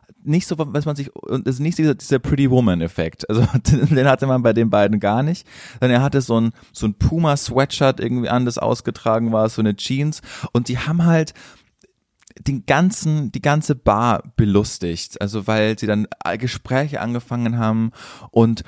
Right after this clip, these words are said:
und dann haben sie so ganz krass rumgemacht und dann ist er aufgestanden, dann ist sie ihm um die Hüften gesprungen und, und dann lief Billy Joel.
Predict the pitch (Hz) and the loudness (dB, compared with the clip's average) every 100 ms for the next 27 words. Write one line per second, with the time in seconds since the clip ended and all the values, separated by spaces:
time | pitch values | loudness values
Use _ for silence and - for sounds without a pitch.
0 | - - _ _ _ 123 120 120 131 131 | -20 -20 _ _ _ -2 0 0 2 0
1 | 127 131 - 131 135 - - 127 131 135 | 0 0 0 -2 -2 -6 -8 -4 -2 0
2 | 127 123 117 127 113 117 85 - 123 - | 2 2 2 0 0 -2 -4 0 -2 -2
3 | 123 120 110 120 - 139 139 127 - 123 | -10 -8 -8 -8 -10 -6 -6 -8 -12 -4
4 | - 139 131 127 - - 127 160 - 127 | -2 0 -2 -4 -6 0 0 0 -4 -4
5 | 117 - 220 120 127 120 113 123 123 - | -2 -2 -2 -2 -2 -2 -4 -4 -6 -14
6 | - - 113 135 131 135 135 135 - 120 | -18 -18 0 0 2 0 0 -2 -4 -2
7 | 131 - - 113 131 131 - 131 127 127 | -2 -2 -6 0 0 0 0 0 0 0
8 | 113 | -4